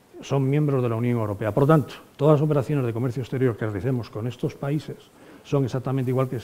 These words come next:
las que puedo realizar con Australia, Estados Unidos, Canadá, y van a requerir de trámites y de permisos y de licencias, etcétera, etcétera. A partir del uno de julio, lo indicado ahí de, de este año,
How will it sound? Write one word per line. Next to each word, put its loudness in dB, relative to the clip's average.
las -8
que -8
puedo 0
realizar -4
con -4
Australia, -2
Estados -10
Unidos, -4
Canadá, 0
y -4
van 2
a 6
requerir 2
de -2
trámites 0
y -8
de -6
permisos -6
y -6
de -4
licencias, -4
etcétera, -4
etcétera. -12
A -20
partir 4
del 10
uno 8
de 6
julio, 4
lo -4
indicado 0
ahí 2
de, -4
de -6
este -2
año, 2